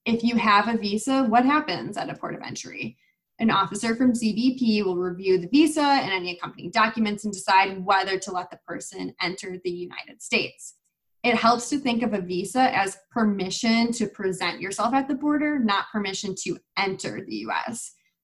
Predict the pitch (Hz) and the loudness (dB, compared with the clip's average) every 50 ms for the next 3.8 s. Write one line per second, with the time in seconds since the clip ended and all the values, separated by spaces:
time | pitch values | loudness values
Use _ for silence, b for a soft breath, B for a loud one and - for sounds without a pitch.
0 | _ _ _ _ _ _ _ _ _ 220 220 - 254 254 233 254 240 247 240 202 | _ _ _ _ _ _ _ _ _ -2 0 2 4 6 6 6 4 2 2 4
1 | - 208 220 220 233 226 226 - 208 196 190 185 180 202 214 220 220 220 202 202 | 6 6 4 4 2 -2 -2 -2 -4 -4 -4 -2 2 4 4 6 6 4 2 2
2 | 196 214 202 180 190 - - 196 190 190 190 190 190 185 - 202 190 180 - 180 | 0 -2 -2 -2 -2 -4 -6 -6 -6 -4 -4 -2 -4 -4 -6 -6 -6 -4 -4 -4
3 | 185 185 185 - - 170 165 175 - - 254 262 247 214 190 190 | -4 -4 -6 -8 -10 -10 -8 -6 -2 2 2 4 4 2 0 -2